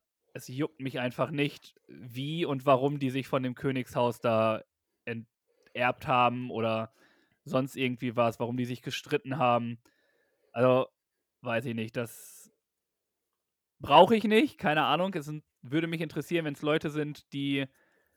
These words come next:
das, die ich kenne, aber die ich nicht mal kenne und die ich sonst auch nie verfolgt habe.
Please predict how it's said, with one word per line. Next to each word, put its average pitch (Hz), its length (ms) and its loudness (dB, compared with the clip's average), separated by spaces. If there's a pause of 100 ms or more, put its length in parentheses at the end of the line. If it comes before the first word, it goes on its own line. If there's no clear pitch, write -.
(240)
das, - 420 -6
die 135 220 -2
ich - 100 -6
kenne, 185 480 2 (440)
aber 131 220 4
die 147 120 0
ich 143 100 -4
nicht 156 160 -6
mal 139 140 0
kenne 165 280 -2
und 147 100 -4
die 143 80 0
ich 131 60 -6
sonst 135 200 -4
auch 156 160 2
nie 156 140 0
verfolgt 147 540 2
habe. 139 400 2